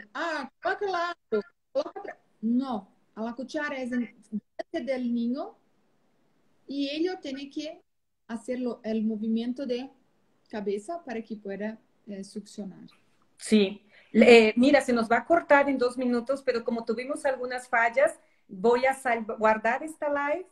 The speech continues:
Speaker 2: y entro de nuevo, ¿sí? Por lo menos para unos quince minutos más, que finalicemos
Speaker 1: Ujú.
Speaker 2: esta, esta parte. Entonces, cuando caiga, entro unos diez minutos más para dar, eh, compensar el tiempo que nos, que, que tuvimos el problema aquí. De, y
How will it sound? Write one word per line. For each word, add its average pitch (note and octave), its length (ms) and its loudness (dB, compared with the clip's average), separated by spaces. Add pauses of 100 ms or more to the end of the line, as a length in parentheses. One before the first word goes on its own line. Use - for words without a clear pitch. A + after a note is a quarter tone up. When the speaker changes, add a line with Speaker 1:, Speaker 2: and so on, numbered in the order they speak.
(140)
Speaker 2:
y C4+ 180 -2
entro D4 320 -4
de D#4 100 -6
nuevo, F#3 420 -4 (100)
¿sí? B3 400 -4
Por B3 120 0
lo A3+ 100 0
menos A#3+ 220 -4
para A#3 160 -2
unos A#3+ 220 -6
quince B3+ 320 -6
minutos A3+ 520 2
más, A#3 400 2 (340)
que G3+ 120 -6
finalicemos G#3+ 640 2
Speaker 1:
Ujú. A3+ 80 0
Speaker 2:
esta, G#3+ 520 2
esta G3+ 300 -4
parte. A#3+ 240 4
Entonces, A3 260 -2
cuando A3 260 0
caiga, A#3 440 2
entro A3 380 -2
unos G#3+ 320 -6
diez G#3+ 220 2
minutos G#3 420 0
más G#3+ 180 0
para G3+ 200 2
dar, G3 280 4 (160)
eh, G3 220 -16
compensar G#3 480 -2
el G#3+ 60 -10
tiempo G#3+ 240 -8
que G#3+ 100 -10
nos, G3+ 320 -16
que, G3 140 -4
que G3+ 100 -6
tuvimos G#3 360 0
el A3 80 -2
problema G#3 360 4
aquí. C#4 400 0 (340)
De, G#3 360 8
y B3+ 600 0